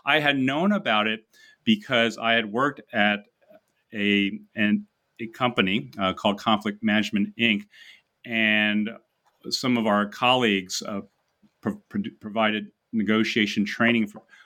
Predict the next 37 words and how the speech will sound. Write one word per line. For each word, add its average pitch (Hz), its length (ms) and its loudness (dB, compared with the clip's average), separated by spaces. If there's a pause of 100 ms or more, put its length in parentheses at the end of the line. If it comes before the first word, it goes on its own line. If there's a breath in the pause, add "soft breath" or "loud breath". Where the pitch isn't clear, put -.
(160 soft breath)
uh, 90 220 0
for 117 500 -2 (120)
the 101 80 -8
Community 92 380 0
Relations 87 540 -2
Service. 80 240 -6
So 127 80 2
that's 143 160 0
when 165 80 2
I 139 60 4
first 123 420 -4
learned 127 420 2
about 95 320 2
it 98 140 -4 (420 loud breath)
in 110 300 0
the 101 420 2
early 120 440 2
nineteen 107 640 0
nineties. 95 760 0 (560 soft breath)
And 95 480 0
I 113 140 0
was 147 120 2
impressed, 160 300 0
like, 190 100 2
"Wow, 190 220 2
that's, - 320 -4 (100)
I - 80 -8
never 104 240 2
heard 104 240 0
of 127 60 -6
them. 165 220 0
That, 110 200 -8
they 98 120 0
do, 104 200 2
they 98 140 -6
do 107 220 2
great 104 300 0